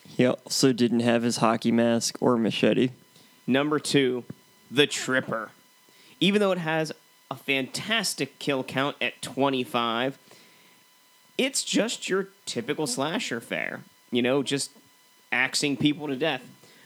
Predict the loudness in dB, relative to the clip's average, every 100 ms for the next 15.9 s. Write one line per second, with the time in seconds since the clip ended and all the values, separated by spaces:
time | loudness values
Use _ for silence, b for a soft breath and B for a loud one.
0 | b 2 2 2 2 2 2 -2 -4 _
1 | _ -20 -14 -4 2 2 2 -2 -6 -6
2 | -6 _ b b -2 0 0 0 0 -2
3 | 0 0 0 0 2 2 0 0 -2 -4
4 | -10 _ b b -2 0 0 0 -2 -4
5 | -10 _ _ 0 0 0 -4 -8 _ _
6 | _ -4 0 0 0 0 0 0 0 0
7 | 0 -2 -2 -4 -6 _ _ _ -8 0
8 | 0 0 -2 0 0 0 0 0 0 0
9 | 2 0 -2 -4 -2 -2 -2 -2 0 0
10 | 0 0 0 -2 -2 0 0 0 -2 -6
11 | b b b b -2 -2 -8 _ _ _
12 | 0 2 4 0 0 2 2 2 0 0
13 | -2 -8 -20 _ _ 0 2 2 0 0
14 | 0 0 0 0 0 0 0 0 2 2
15 | 2 0 0 0 2 2 2 0